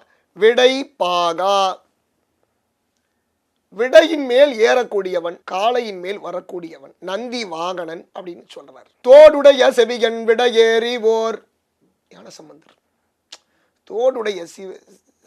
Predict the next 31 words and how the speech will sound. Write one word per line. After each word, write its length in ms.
செவியன் 640
விடை 480
ஏறர்". 400
அவர் 140
எதுக்கு 260
விடை 220
ஏறார்? 180
என் 140
குருநாதர் 300
அடிக்கடி 280
சொல்லுவாரு, 320
"சிவபெருமான் 680
ஏன் 220
விடை 280
ஏறார்?" 380
அப்படின்னா, 280
நம்ம 180
துன்பங்களுக்கு 720
விடை 300
கொடுப்பதற்கு 760
விடை 300
ஏறுகிறான், 440
இல்லைங்களா? 480
நமக்கு 360
நிறைய 340
கஷ்டங்கள் 480
இருக்கு, 420
நமக்கு 320
நிறைய 320
தோஷங்கள் 560
இருக்குது. 520